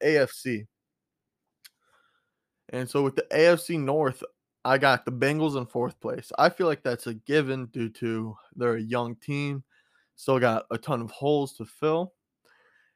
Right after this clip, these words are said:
And then number three, the Pittsburgh Steelers.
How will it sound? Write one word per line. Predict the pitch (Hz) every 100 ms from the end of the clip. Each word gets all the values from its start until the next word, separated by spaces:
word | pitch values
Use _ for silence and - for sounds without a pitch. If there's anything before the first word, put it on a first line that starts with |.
| _
And | 135 143
then | 151
number | 156 190
three, | 196 185 185 117 117 -
the | 123 120
Pittsburgh | 113 208 196 202 180
Steelers. | - 160 123 117 107